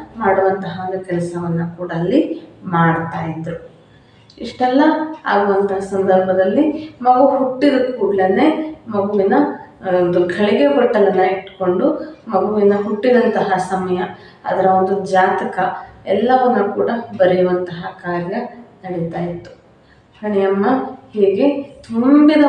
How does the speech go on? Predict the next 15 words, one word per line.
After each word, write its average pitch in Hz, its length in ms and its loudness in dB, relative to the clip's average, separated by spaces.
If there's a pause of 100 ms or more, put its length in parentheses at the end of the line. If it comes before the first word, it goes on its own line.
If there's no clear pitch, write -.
ಒಂದು 233 140 2
ಸಂಸಾರದಲ್ಲಿ 196 1040 -2 (220)
ಆಕೆ 240 600 -6 (200)
ಬೆಳೆಯೋದಕ್ಕೆ 185 880 2 (160)
ಶುರುವಾಗ್ತಾಳೆ. 170 1200 -6 (480)
ಬೆಳೆಯೋದಕ್ಕೆ 247 540 4
ಶುರುವಾಗುವಂತಹ 202 880 -2
ಸಂದರ್ಭದಲ್ಲಿ 185 1120 -2 (100)
ಅವತ್ತಿನ 247 460 0
ಕಾಲದಲ್ಲಿ 233 1000 0 (100)
ಗಂಡು 202 300 4
ಮಕ್ಕಳಿಗೆ 202 920 0 (100)
ಐದನೇ 262 460 4
ವಯಸ್ಸಿಗೆ 202 580 2
ಉಪನಯನ, 175 600 -2